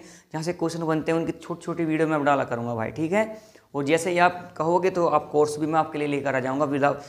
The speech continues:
free of cost भी आपके लिए मैं कोर्स प्रोवाइड करा दूँगा, ठीक है। तो चलिए इसी उम्मीद के साथ कि आपको वीडियो पसंद आएगा, मैं आपका दोस्त सुबोध भाटी आपसे विदा लेता हूँ। फिर मुलाकात होगी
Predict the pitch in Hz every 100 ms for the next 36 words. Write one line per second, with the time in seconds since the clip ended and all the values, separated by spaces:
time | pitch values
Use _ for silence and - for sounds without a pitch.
0 | - - 165 170 170 156 160 143 151 143
1 | 147 147 175 - - - 143 147 147 -
2 | _ _ _ _ _ _ 392 - - -
3 | 160 - - 151 147 135 131 117 107 110
4 | 113 175 208 226 226 - - - - 165
5 | 175 196 180 175 165 170 151 160 165 165
6 | 151 143 143 139 139 143 147 156 160 160
7 | 165 156 147 147 143 139 139 135 139 139
8 | 147 147 131 - 131 127 131 156 160 160
9 | 165 165 - - _ 165 160 165 160 160
10 | 160 165 175